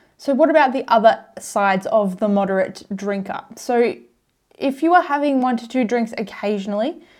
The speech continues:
say once a month, that is not going to cause you significant damage. So you don't have too much to worry about and you don't have to consider taking time off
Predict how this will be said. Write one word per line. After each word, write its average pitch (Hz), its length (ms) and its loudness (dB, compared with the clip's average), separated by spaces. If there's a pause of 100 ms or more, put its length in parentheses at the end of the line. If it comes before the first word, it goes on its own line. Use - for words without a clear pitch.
(240)
say 226 240 2
once 214 320 -2
a 240 40 -4
month, 214 440 -4
that 247 340 2
is 247 120 0
not 233 160 2
going 226 200 2
to 220 80 -4
cause 214 320 -4
you 208 260 -2
significant 202 720 -6
damage. - 560 -10 (480)
So - 160 -6
you 233 140 4
don't 220 240 4
have 214 320 -2
too 226 180 -4
much 208 220 -4
to 214 80 -8
worry 233 220 6
about 226 240 4
and 220 120 -4
you 208 120 -4
don't 190 180 -4
have 196 160 -12
to 196 80 -6
consider 190 360 -6
taking 190 300 -10
time 202 160 -8
off 196 80 -10